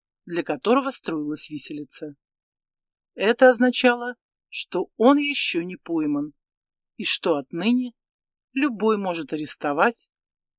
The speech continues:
или убить его. «Луидор, Луидор», передавали из уст в уста собравшиеся на площади. И действительно, на столбе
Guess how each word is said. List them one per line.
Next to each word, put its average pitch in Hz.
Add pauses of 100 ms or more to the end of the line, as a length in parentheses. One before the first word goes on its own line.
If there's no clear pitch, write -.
(100)
или 277
убить 160
его. 269 (1200)
«Луидор, 185 (220)
Луидор», 175 (540)
передавали 175
из 175
уст -
в 156
уста 202 (440)
собравшиеся 165
на 151
площади. 143 (880)
И 208
действительно, 170 (500)
на 190
столбе 160